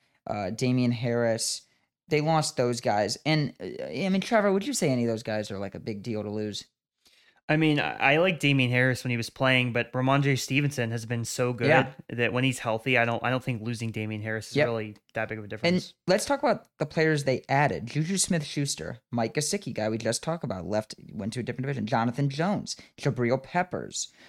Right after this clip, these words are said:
Speaker 1: Riley Reiff from Denver, James Robinson, who fills the Damian Harris spot perfectly. To me, they pack a punch the team.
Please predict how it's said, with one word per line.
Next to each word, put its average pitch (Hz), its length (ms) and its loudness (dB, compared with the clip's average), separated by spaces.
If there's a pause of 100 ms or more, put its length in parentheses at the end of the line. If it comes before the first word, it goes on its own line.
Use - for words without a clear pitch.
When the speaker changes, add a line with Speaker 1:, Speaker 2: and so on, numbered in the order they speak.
(180)
Speaker 1:
Riley 139 300 4
Reiff 165 320 0
from - 300 -8
Denver, 147 600 -2 (300)
James 143 320 2
Robinson, 160 720 0 (200)
who 135 120 -2
fills 135 540 2 (100)
the 139 100 -4
Damian 143 300 4
Harris 127 220 0
spot - 220 0
perfectly. 123 380 -2
To 170 220 0
me, 208 760 2 (280)
they 160 200 4
pack 190 400 2
a 190 60 2
punch - 340 -2
the 185 100 -2
team. 277 380 -2